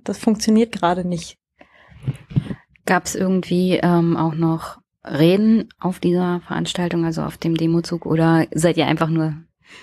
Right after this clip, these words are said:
Speaker 1: <laughs>
Speaker 2: gelaufen und gelaufen und gelaufen?
Speaker 1: Primär gelaufen, gelaufen und gelaufen. Ähm, die, ja, den ganzen Anfang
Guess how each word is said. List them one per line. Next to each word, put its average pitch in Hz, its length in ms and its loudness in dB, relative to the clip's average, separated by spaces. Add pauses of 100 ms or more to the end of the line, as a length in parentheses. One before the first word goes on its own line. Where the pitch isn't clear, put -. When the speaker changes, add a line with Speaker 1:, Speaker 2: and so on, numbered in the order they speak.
(200)
Speaker 1:
<laughs> 226 120 -4
Speaker 2:
gelaufen 185 500 2
und 175 160 -2
gelaufen 185 480 2
und 180 100 2
gelaufen? 151 460 0 (320)
Speaker 1:
Primär 302 300 2
gelaufen, 254 380 2
gelaufen 240 340 2
und 220 100 -4
gelaufen. 226 600 0
Ähm, 214 440 0 (100)
die, 208 680 -4 (400)
ja, 180 260 4
den - 380 -2
ganzen 208 380 2
Anfang 294 600 0